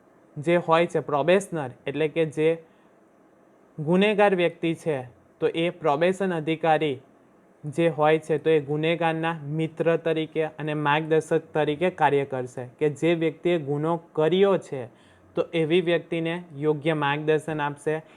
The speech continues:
કે જે ફરી ગુનો નહીં કરે, એ માટે એને પ્રોત્સાહન આપવામાં આવશે. સમાજમાં આત્મભેર યા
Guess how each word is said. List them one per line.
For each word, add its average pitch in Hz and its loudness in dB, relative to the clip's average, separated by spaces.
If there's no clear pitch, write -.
કે 156 2
જે 151 4
ફરી 151 0
ગુનો 156 -2
નહીં 156 -2
કરે, 156 -2
એ 147 -4
માટે 151 -2
એને 147 -4
પ્રોત્સાહન 151 -2
આપવામાં 147 -2
આવશે. 143 -6
સમાજમાં 156 0
આત્મભેર 160 4
યા 156 2